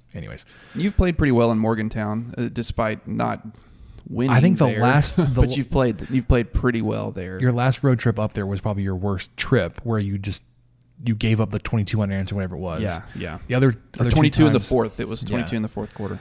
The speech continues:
Speaker 1: The other, other two times you played really, played really well. Um, you won one. I, I think you lost the other one, but it was close. I don't remember the series.
Speaker 2: No, I don't remember it for sure either. But it was,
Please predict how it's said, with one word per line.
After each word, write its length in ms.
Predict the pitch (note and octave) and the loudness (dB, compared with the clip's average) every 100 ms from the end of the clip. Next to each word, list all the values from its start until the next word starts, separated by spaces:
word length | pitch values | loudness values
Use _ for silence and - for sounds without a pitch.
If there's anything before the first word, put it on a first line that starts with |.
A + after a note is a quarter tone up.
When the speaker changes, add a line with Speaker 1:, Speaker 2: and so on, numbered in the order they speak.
| - - | -10 0
Speaker 1:
The 100 | B2+ | 4
other, 220 | C3 A2+ | 6 4
other 160 | B2 | 2
two 140 | A2+ A#2 | 0 0
times 280 | A#2+ A2+ G#2 | 2 2 0
you 60 | |
played 220 | G#2+ A2+ | -2 -2
really, 260 | G#2 G#2 G#2 - E3 - - - | -2 -4 -6 -10 -14 -14 -14 -4
played 140 | A#2+ | -2
really 140 | A2+ G#2+ | -2 -2
well. 500 | B2 C3 B2+ A#2+ A2 _ - | 2 4 4 2 -4 _ -8
Um, 360 | G2+ F#2+ F#2 | -6 -6 -8
you 140 | - A2 | -6 -2
won 240 | A2+ A#2 | 0 2
one. 400 | A2+ A2+ A2+ A2 G#2+ | 2 2 2 -2 -6
I, 140 | G#2+ - | -14 -10
I 40 | |
think 180 | F#2+ G2+ | -8 -6
you 80 | G#2 | -6
lost 240 | G#2 G2 - | -4 -4 -6
the 60 | |
other 80 | G2+ | -6
one, 100 | G2 | -6
but 40 | F2 | -8
it 40 | |
was 100 | F2 | -10
close. 540 | - G#2+ G2+ G2 - - _ _ _ _ _ _ _ _ - | -8 -6 -6 -6 -10 -12 _ _ _ _ _ _ _ _ -12
I 60 | G2+ | -8
don't 140 | F#2+ | -8
remember 260 | E2+ F#2 E2 | -8 -10 -10
the 60 | E2+ | -10
series. 560 | - F2+ F2 E2+ - - _ _ _ - - | -10 -8 -8 -8 -12 -14 _ _ _ -20 -4
Speaker 2:
No, 160 | C#3 B2+ | 2 4
I 120 | A#2+ | 4
don't 120 | C#3 | 2
remember 400 | - A#2+ A2 G#2+ | 2 2 2 0
it 140 | G#2 - | -2 -4
for 120 | G#2 | -12
sure 220 | - G2+ | -8 -8
either. 220 | G2 G2 G2 | -6 -6 -4
But 160 | A2 | -4
it 120 | A2+ | -4
was, 260 | B2+ C3 | 0 -2